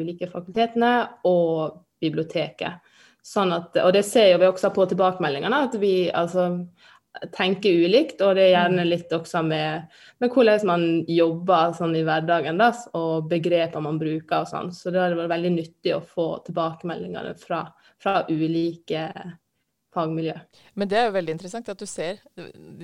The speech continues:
Speaker 2: at de ulike fagmiljøene er ganske sånn enige <laughs> innad, eller?
Speaker 1: Mm,
Speaker 2: Ja.
Speaker 1: absolutt.
Speaker 2: Det er jo litt, eh, morsomt. Ehm, så,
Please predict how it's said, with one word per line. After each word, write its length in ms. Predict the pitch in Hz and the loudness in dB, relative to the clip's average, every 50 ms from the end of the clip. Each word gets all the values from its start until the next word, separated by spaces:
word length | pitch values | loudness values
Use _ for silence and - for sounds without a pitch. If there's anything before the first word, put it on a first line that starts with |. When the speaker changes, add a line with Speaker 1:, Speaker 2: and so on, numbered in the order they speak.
| 185 185 | -12 -10
Speaker 2:
at 160 | - 185 180 175 | -10 -10 -10 -6
de 220 | 180 175 170 170 | -6 -6 -4 -6
ulike 300 | 156 143 151 147 160 156 | -8 -8 -12 -14 -14 -8
fagmiljøene 680 | - 156 147 135 127 135 131 131 139 147 143 151 151 151 | -8 -8 -8 -8 -12 -16 -14 -14 -14 -14 -14 -14 -14 -14
er 140 | 147 147 151 - _ _ _ _ _ _ _ _ _ _ _ _ _ _ _ _ _ _ _ 208 | -14 -16 -16 -20 _ _ _ _ _ _ _ _ _ _ _ _ _ _ _ _ _ _ _ -14
ganske 220 | 160 165 - 170 | -14 -12 -12 -12
sånn 160 | 180 165 160 | -12 -12 -10
enige 400 | 160 160 143 135 139 135 143 147 _ _ _ _ _ - - | -10 -12 -12 -12 -12 -14 -14 -16 _ _ _ _ _ -12 -10
<laughs> 80 | 190 156 - - _ _ _ _ - | -10 -10 -10 -14 _ _ _ _ -10
innad, 260 | 160 156 165 190 226 _ _ _ _ 226 | -8 -8 -8 -10 -12 _ _ _ _ -16
eller? 140 | 202 220 247 _ _ - - | -16 -16 -16 _ _ -6 -6
Speaker 1:
Mm, 380 | 214 214 202 185 180 175 185 185 | -6 -4 -4 -8 -6 -6 -6 -4
Speaker 2:
Ja. 160 | - 180 196 208 | -2 -2 -2 -2
Speaker 1:
absolutt. 320 | 202 202 - - - - _ _ _ _ _ _ _ _ _ _ _ _ | -4 -8 -10 -18 -20 -20 _ _ _ _ _ _ _ _ _ _ _ _
Speaker 2:
Det 100 | _ 170 | _ -20
er 60 | 180 | -20
jo 60 | 190 | -18
litt, 200 | 160 165 _ _ _ | -18 -20 _ _ _
eh, 100 | 139 135 - - | -20 -20 -18 -16
morsomt. 500 | 180 170 - - - 139 - _ _ _ _ _ - - - - - _ _ - | -18 -16 -16 -14 -14 -16 -16 _ _ _ _ _ -20 -20 -20 -20 -20 _ _ -4
Ehm, 380 | - 240 240 247 247 240 - - _ _ _ - _ - | 0 2 4 4 2 0 -2 -10 _ _ _ -20 _ -10
så, 320 | 214 - 277 277 285 - | -2 4 4 6 6 4